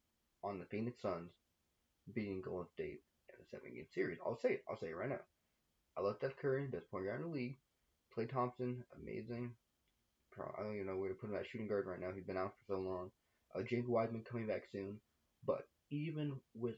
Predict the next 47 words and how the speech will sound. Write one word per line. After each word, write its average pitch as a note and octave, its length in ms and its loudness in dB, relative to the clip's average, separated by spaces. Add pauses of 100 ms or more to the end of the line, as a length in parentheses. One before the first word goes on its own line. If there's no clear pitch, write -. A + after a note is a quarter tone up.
(280)
all C#3 240 2
of C3+ 100 -4
that, A2 360 0
and G#2+ 80 -6
Andrew A2+ 260 -2
Wiggins A#2+ 260 -2
being A2 220 -6
an G2 60 -6 (100)
all-star, F2 420 2
amazing G2+ 420 -2
player F#2 240 0
this F#2 120 -16 (140)
year, - 120 -12 (1800)
give B2+ 140 4
me G#2 160 2
Phoenix. - 300 -4 (500)
Give B2+ 260 6
me A2+ 300 -2 (200)
Phoenix. G#2 420 -4
This A2+ 140 -2 (160)
team A#2+ 220 2
is F2+ 80 -2 (140)
beautiful G#2+ 600 0
basketball. F2+ 600 2
You B2 80 0
wanna D#3+ 140 0
watch D3+ 200 0
a B2 40 -2
good A#2+ 240 4
game? A2 300 0 (320)
Turn D#3+ 140 2
on D#3 180 6
a - 60 -2 (120)
Phoenix A2+ 280 0 (140)
Suns F2+ 300 -2
game E2 200 -4
and D2+ 120 -10
have G2+ 200 2
yourself F2+ 320 0
a E2+ 40 -4
blast. D#2+ 300 0 (100)
Grab A2 220 4
some G#2+ 120 -8
popcorn, G2+ 580 0
grab G#2 200 4
a F2+ 120 -12
beer, F#2 260 2